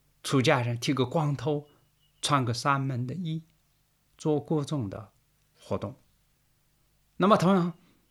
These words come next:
在家人办个什么皈依僧，呃，穿个居士的海青，做一些这个活动。呃，或者呢，偏离这个修行，在知识上积累，在知识上讲演，在知识上辩论，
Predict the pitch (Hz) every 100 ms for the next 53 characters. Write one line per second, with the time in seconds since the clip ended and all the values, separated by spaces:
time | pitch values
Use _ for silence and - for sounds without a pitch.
0 | _ - 226 202 226 175 180 175 _ _
1 | _ _ _ _ 165 139 127 110 117 127
2 | - _ _ - 196 180 175 180 170 190
3 | - _ - 104 - 147 131 120 - 147
4 | - 135 110 - 127 120 - 147 143 -
5 | _ - 208 135 - 123 131 101 - 101
6 | 113 - _ _ _ _ _ _ _ _
7 | _ _ 170 139 208 302 180 156 156 -
8 | 262 254 180 208 139 - 156 165 160 -
9 | _ _ _ _ _ _ _ _ _ 127
10 | - - 262 - 127 131 120 120 127 107
11 | - _ _ _ - 120 - 208 - 131
12 | 117 98 101 120 - 92 123 104 - -
13 | - _ 151 127 - 277 262 165 143 135
14 | 127 196 110 117